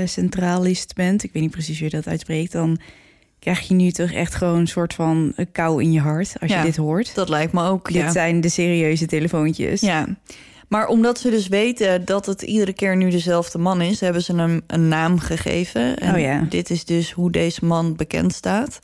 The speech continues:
Speaker 1: Mhm.
Speaker 2: En dat is heel toepasselijk.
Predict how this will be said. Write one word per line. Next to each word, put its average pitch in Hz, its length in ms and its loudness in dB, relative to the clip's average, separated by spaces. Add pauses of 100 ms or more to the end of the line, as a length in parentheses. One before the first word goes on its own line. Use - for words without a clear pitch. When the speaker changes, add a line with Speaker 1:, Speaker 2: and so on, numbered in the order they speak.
Speaker 1:
Mhm. 190 320 2 (540)
Speaker 2:
En 220 140 2
dat 220 160 2
is 202 100 0
heel 226 160 2
toepasselijk. 226 880 -2